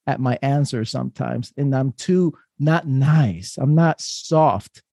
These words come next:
But the fact is that if I need to say something, I need to say it, and it may not just be nice, right? So someone would say something like, "Oh, hey, we haven't seen each other in a long time. We should get together."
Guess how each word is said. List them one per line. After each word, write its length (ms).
But 160
the 80
fact 380
is 240
that 320
if 200
I 120
need 300
to 80
say 260
something, 400
I 60
need 160
to 100
say 280
it, 120
and 160
it 40
may 140
not 220
just 240
be 100
nice, 540
right? 340
So 500
someone 420
would 160
say 260
something 440
like, 300
"Oh, 360
hey, 200
we 140
haven't 200
seen 220
each 160
other 200
in 100
a 60
long 260
time. 520
We 140
should 160
get 140
together." 580